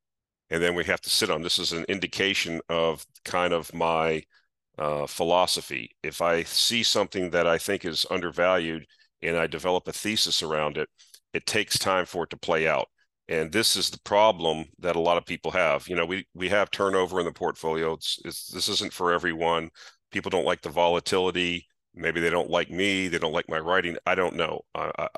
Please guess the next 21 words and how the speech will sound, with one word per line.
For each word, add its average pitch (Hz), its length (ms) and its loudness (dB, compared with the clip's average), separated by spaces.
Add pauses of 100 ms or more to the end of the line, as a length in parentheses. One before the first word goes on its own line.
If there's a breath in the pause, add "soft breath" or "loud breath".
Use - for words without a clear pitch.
(280)
but, 78 320 -2
uh, 80 160 0
we 82 120 -4
have 92 320 2 (300 soft breath)
had 90 180 2
some 87 160 -2
longer 90 320 2
term 92 420 0 (520)
people 101 320 -2
that 87 140 2
have 85 120 2
stayed 92 340 2
with 87 180 -4
us 78 100 0
from - 160 -6
the 80 80 -4
beginning. 95 500 -2 (840)
And, 80 360 -2
uh, 80 420 0
you 80 220 -16
can, 80 380 -4